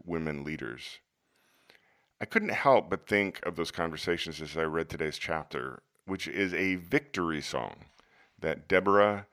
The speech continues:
and her colleague Barak sang after their victory over Sisera and the Canaanite forces. Deborah, mother of Israel, <laughs> as she calls herself, arose to lead them to victory.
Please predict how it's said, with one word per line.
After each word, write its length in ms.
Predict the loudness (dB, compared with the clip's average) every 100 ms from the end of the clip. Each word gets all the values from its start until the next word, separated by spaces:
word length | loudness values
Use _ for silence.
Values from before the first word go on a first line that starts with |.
| _ _
and 160 | -10 -8
her 80 | -8
colleague 500 | -6 -2 2 0 0
Barak 480 | 2 6 6 2 -6
sang 480 | -4 -2 -2 -4 -4
after 320 | -4 -4 -4
their 120 | -4 -2
victory 400 | -2 -2 -2 -2
over 200 | -2 -4
Sisera 540 | -4 -6 -2 0 0
and 100 | -2
the 40 |
Canaanite 540 | -8 -6 -4 -2 -4 -4
forces. 640 | -2 -2 -2 -12 -14 -16 _ _ _ _ _ _ _ _ 4
Deborah, 600 | 6 8 8 8 4 -2 _ _ _
mother 520 | -8 0 6 8 8 8
of 80 |
Israel, 580 | 4 4 4 8 10 8 6 -14 -20
<laughs> 220 | -20 -12
as 100 | -8
she 140 | -8
calls 280 | 4 6 6
herself, 460 | 2 8 8 8 2
arose 840 | 2 10 12 12 10 4 -4 -14 -16 -20 -20 -20 -20 _ -10
to 140 | -8
lead 300 | -2 -2 0
them 200 | 0 0
to 100 | -4
victory. 580 | -4 -4 -4 -8 -8